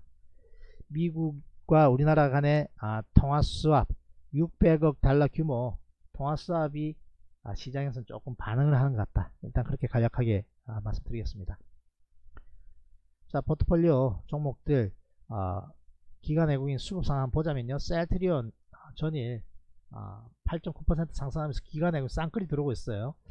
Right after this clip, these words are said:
셀트리온이 그래도 진단 키트, 그리고, 아, 바이러스, 그죠? 백신 개발,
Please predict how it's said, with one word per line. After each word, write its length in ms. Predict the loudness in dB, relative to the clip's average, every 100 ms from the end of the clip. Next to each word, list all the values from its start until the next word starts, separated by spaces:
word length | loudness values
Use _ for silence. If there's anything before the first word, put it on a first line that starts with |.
| -20 -20 -16
셀트리온이 760 | -8 -6 -2 -2 -2 -4 -6 -6
그래도 500 | -6 -4 -2 -2 -6 -12 -20 -20
진단 420 | -10 -6 -4 -4
키트, 460 | -2 -2 -2 -6 -6 -14 -12
그리고, 580 | -6 -4 -4 -2 -2 -2 -8 -12
아, 340 | -8 -6 -8 -6
바이러스, 640 | -4 -2 -2 -2 -4 -8 -10 -18 -20 -18 -12
그죠? 280 | -4 -4 -6 _ -20 -20 -6
백신 540 | -4 -2 -2 -2 -4 -2
개발, 340 | 0 2 0